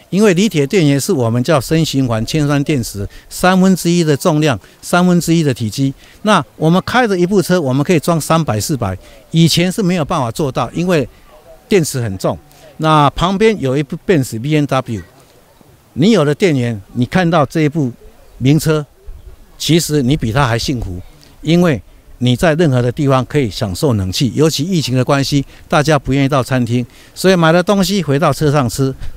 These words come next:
有这个叫做皇帝命。那要怎么当皇帝命呢？就是他把锂铁电源带上冷气，带上他的车子，他无时无刻到达每个地区。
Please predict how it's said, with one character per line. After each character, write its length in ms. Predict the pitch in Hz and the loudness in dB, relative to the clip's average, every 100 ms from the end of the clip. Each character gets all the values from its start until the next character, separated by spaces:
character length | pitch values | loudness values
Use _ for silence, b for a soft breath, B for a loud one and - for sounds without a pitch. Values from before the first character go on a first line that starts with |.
| B B - | B B 4
有 160 | 151 | 4
这 140 | 143 226 | 2 2
个 140 | 156 | 2
叫 160 | 143 175 | 2 4
做 120 | 170 | 4
皇 220 | - 135 151 | 4 4 4
帝 140 | 156 | 4
命。 120 | 147 147 - B B | 4 4 0 B B
那 140 | - 226 | -2 2
要 120 | 262 | 2
怎 120 | - | 4
么 100 | 180 | 2
当 220 | 180 214 | 2 2
皇 180 | 175 185 | 2 0
帝 160 | 196 196 | 0 0
命 160 | 190 | 0
呢？ 80 | 165 | -2
就 180 | 143 202 | -2 -4
是 120 | 175 | -4
他 180 | - 190 | -4 -4
把 160 | - 113 | -4 -4
锂 180 | 113 208 | 0 0
铁 180 | - 120 | 0 -4
电 240 | - 165 | 0 0
源 180 | 117 107 - | 0 -2 -4
带 160 | - 139 | -2 0
上 260 | - 156 113 | 0 -2 -4
冷 180 | 123 110 | -4 -4
气， 240 | - 170 - B B | 0 0 0 B B
带 160 | - 180 | -2 -2
上 200 | 139 165 | 0 -2
他 120 | 139 | 0
的 120 | 139 | -2
车 200 | 117 143 | 0 -2
子， 160 | 131 110 - b b | -2 -4 -12 b b
他 160 | - 226 | -2 0
无 200 | 170 180 196 | 2 2 2
时 160 | - | 2
无 180 | 160 160 | 4 4
刻 240 | 151 185 135 | 4 0 0
到 180 | - 170 | 0 2
达 160 | 131 131 _ _ | 2 0 _ _
每 200 | - 123 | -2 0
个 100 | 127 | 2
地 220 | 147 185 | 2 0
区。 240 | - 156 | 0 -2